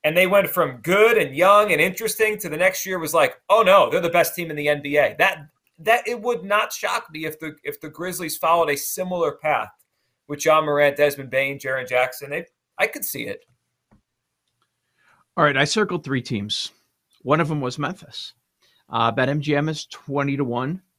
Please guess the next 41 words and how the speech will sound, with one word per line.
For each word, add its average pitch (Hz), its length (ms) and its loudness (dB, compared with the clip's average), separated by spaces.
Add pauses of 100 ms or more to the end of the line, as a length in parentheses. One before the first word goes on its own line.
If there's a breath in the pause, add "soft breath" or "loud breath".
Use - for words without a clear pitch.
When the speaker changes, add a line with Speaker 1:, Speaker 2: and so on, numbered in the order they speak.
(160)
Speaker 2:
and 135 340 -4
the 139 80 -2
best 151 240 -2
number 156 160 -2
that 131 140 0
I 127 80 0
can 127 120 -10
see 143 120 -6
right 127 160 0
now 123 140 0
is 117 80 -8
twenty-two 131 440 -6
to 123 80 -4
one. 104 220 -6 (540)
I 156 80 4
have 202 100 2
a 202 80 4
hard 180 360 4
time 151 300 2
believing 123 500 0
once, 120 500 -4
um, 101 420 -2
the 113 60 -14
season 127 340 -6
starts 113 500 -4 (500)
and 123 180 2
people 135 240 -2
start 127 280 -2
seeing 123 420 -4
Ja 123 220 2
Morant 117 380 0
and 113 100 -2
they're 113 80 0
reminded 113 640 -2 (540)
everything 120 420 -4
that 113 200 -4
Ja 120 200 4
brings 117 400 -2
to 120 80 -2
the 113 100 -2
table. 117 480 -2